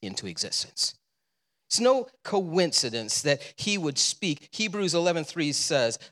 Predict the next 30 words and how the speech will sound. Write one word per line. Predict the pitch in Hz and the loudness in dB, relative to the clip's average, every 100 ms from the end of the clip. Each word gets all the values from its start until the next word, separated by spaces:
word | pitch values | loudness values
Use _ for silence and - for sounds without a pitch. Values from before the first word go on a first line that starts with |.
| - | 2
"By | 151 135 | 2 2
faith | - 165 151 | 2 2 2
we | 160 156 | -2 -2
understand | 147 120 117 - - 147 123 117 | -2 -2 0 0 0 -2 -2 -4
that | 113 | -6
the | 117 | -6
universe | 131 135 117 110 - | -4 -4 -4 -4 -6
was | 110 | -8
created | - 131 131 131 113 101 | -10 -6 -4 -2 -4 -4
by | 113 104 | -4 -4
the | 98 98 _ | -6 -12 _
word | 123 139 101 85 | 0 2 2 -4
of | - | -10
God." | 107 - - _ _ _ _ _ _ _ _ _ _ _ - | -12 -12 -20 _ _ _ _ _ _ _ _ _ _ _ -4
It | 208 | 0
is | 214 185 | 0 2
no | 240 262 | 2 2
coincidence | - 208 226 220 - 160 160 151 - - _ _ | 2 2 2 0 -2 -2 -2 -2 -4 -6 _ _
that | 135 175 160 - | 0 0 0 -4
he | - - 180 | -10 -4 -4
used | 147 156 202 196 - - 135 | -4 -6 -6 -6 -10 -12 -4
words | 151 170 131 120 - - - | 0 0 0 -2 -6 -4 -2
to | 156 | -2
do | 131 165 139 | 2 2 2
the | 131 131 | 0 -4
impossible. | 131 - 151 107 - 123 - - _ _ _ _ - | -4 -8 -6 -4 -4 -6 -14 -20 _ _ _ _ 2
It | 185 | 2
was | 170 151 | 4 0
a | |
testament | - - 254 - 170 151 | -4 -4 -4 -4 -2 -2